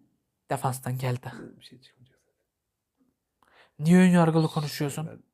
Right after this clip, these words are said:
Speaker 2: buldum ya paketlerde. <clears throat>
Speaker 1: Yetmiş beş bin.
Speaker 2: Bu totiler cips paketi gibi abi.
Speaker 1: Vallahi
Speaker 2: Yarısı
Speaker 1: içi
Speaker 2: boş.
Speaker 1: hava, içi
Speaker 2: Yarısı
Speaker 1: hava.
Speaker 2: boş.
Speaker 1: Vallahi billahi çok güzel tespit yaptın Can Polat. Forvet kısmına geliyoruz arkadaşlar.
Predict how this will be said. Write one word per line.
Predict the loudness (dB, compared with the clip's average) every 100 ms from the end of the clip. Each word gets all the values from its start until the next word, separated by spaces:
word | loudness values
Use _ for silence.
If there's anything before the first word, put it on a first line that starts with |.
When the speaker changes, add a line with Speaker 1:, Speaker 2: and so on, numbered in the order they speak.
| _ _
Speaker 2:
buldum | -18 -16 -14 -16
ya | -18
paketlerde. | -20 _ _ _ _ _ _ _ _ _ _ _ _ -12
<clears throat> | -8 -8 -10 _ _ _ _ _ _ _ _ _ _ _ _ _ _ _
Speaker 1:
Yetmiş | -20 -14 -14
beş | -10 -10
bin. | -8
Speaker 2:
Bu | 2
totiler | 4 4 2 0
cips | -6 -6 -4
paketi | -4 -4 -6
gibi | -8 -10
abi. | -12 -16 _ _
Speaker 1:
Vallahi | 2 4 4 4
Speaker 2:
Yarısı | 4 6
Speaker 1:
içi | 6
Speaker 2:
boş. | 6 6 10
Speaker 1:
hava, | 10 10 0 -4
içi | -6
Speaker 2:
Yarısı | -2 0
Speaker 1:
hava. | 6 6 8
Speaker 2:
boş. | 6
Speaker 1:
Vallahi | 6 4 4 4 2
billahi | 2 0 -2 _ _ _
çok | -8 -8
güzel | 0 2 2
tespit | 0 -6 -6 -6
yaptın | -6 -8 -8
Can | -8 -6
Polat. | -4 -4 -6 -20 _ _ _ _ _ _ _ _
Forvet | 2 4 4 -2
kısmına | -4 0 2
geliyoruz | 4 4 2 0
arkadaşlar. | -4 -4 -8 -6 -4 -6 -8